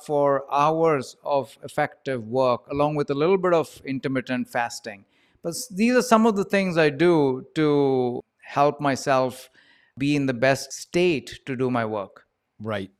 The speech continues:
Speaker 2: So yeah, preparing for that day. That's amazing. Sleep, meditation, physical activity.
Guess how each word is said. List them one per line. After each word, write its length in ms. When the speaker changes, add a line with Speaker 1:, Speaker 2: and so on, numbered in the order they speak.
Speaker 2:
So 180
yeah, 220
preparing 720
for 120
that 240
day. 360
That's 160
amazing. 460
Sleep, 420
meditation, 800
physical 380
activity. 520